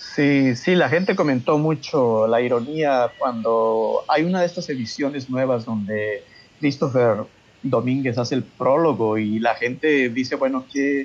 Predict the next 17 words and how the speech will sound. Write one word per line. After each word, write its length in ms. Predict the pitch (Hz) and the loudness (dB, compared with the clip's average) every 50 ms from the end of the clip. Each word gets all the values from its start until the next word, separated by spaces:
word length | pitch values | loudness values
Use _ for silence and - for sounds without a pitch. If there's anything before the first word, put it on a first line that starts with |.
| 139 - - | -6 -4 -2
en 180 | 135 123 131 | 0 0 2
vida 220 | 127 143 147 165 160 | 2 2 2 2 2
no 100 | 160 160 | 2 2
lo 80 | 160 | 2
habría 320 | 151 139 143 147 151 143 - | 2 2 2 2 2 2 2
tragado, 560 | - 110 104 104 127 156 170 151 135 107 104 | 0 0 2 2 2 2 4 4 2 2 2
¿no? 140 | 110 135 139 | 0 -2 -4
Sencillamente 680 | 143 139 120 - 139 147 139 127 131 135 147 147 - 147 | -4 -8 -8 -8 -6 -4 -4 -2 -4 -6 -8 -10 -12 -8
porque 540 | - 123 113 - - 117 117 113 113 110 110 - - | -8 -8 -8 -8 -6 -4 -2 -2 -4 -6 -8 -12 -4
Bolaño 340 | 123 123 120 120 120 135 147 | -2 0 2 2 0 0 -2
era 100 | 151 151 | -2 -2
un 100 | 151 147 | -2 -2
enemigo 360 | 131 123 117 123 123 135 143 | -4 -4 -4 -6 -6 -6 -6
encarnizado 640 | 135 131 135 120 113 113 113 107 - 131 143 143 135 | -4 -2 -2 -2 -2 -2 -6 -2 0 2 2 4 2
de 60 | 123 | 2
este 240 | 123 123 - - 139 | 0 0 -2 -4 -4
grupo 640 | 117 123 120 120 113 - - 120 117 110 104 101 | -2 -2 -4 -4 -6 -6 -6 -4 -4 -4 -4 -6